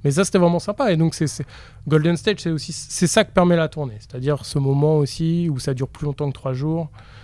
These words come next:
et où il peut y avoir des choses, et je pense que maintenant, il, il reste, enfin, même si certains devaient se connaître avant, ils restent en contact et ça crée des, des amitiés, quoi.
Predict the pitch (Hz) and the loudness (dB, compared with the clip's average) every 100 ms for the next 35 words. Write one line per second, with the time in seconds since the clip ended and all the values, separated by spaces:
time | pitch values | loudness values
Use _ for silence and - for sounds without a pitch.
0 | - - 123 143 143 135 127 120 117 120 | -20 -8 -4 -2 -2 -2 -2 -4 -8 -6
1 | - 190 147 - 147 - 127 113 - 151 | 0 0 0 -4 -6 -6 -8 -10 -6 -2
2 | 160 139 110 107 - - - - 127 117 | -2 -2 -6 -10 -18 -20 -20 -10 -8 -6
3 | - - 123 113 120 - - - 127 120 | -8 -12 -10 -6 -6 -6 -10 -8 -6 -6
4 | 113 - 113 107 - 123 147 139 113 107 | -10 -12 -14 -14 -12 -6 -4 -4 -6 -10
5 | - 104 113 135 139 139 139 120 120 - | -14 -16 -12 -8 -8 -10 -14 -16 -16 -16
6 | 131 - 131 120 110 110 - - - - | -18 -14 -12 -12 -12 -14 -18 -20 -20 -20
7 | - 127 123 135 151 180 - 107 | -10 -6 -4 -4 -6 -8 -10 -18